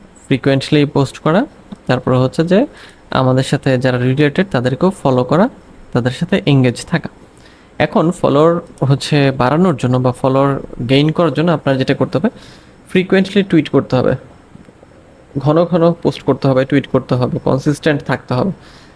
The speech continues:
ভিজুয়াল কনটেন্ট আপলোড করতে হবে, পোস্ট দিতে হবে। যেমন হচ্ছে যে,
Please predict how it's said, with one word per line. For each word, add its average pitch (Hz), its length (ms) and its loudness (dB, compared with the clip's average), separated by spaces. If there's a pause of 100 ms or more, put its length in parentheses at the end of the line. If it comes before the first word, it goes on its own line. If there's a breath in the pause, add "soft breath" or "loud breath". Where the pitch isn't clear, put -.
(180 loud breath)
ভিজুয়াল 156 340 2
কনটেন্ট 151 460 0
আপলোড 135 300 -2
করতে - 260 -4
হবে, 127 220 0 (460)
পোস্ট - 280 -2
দিতে 131 280 2
হবে। - 180 -2
যেমন 151 300 2
হচ্ছে 139 240 0
যে, 131 200 2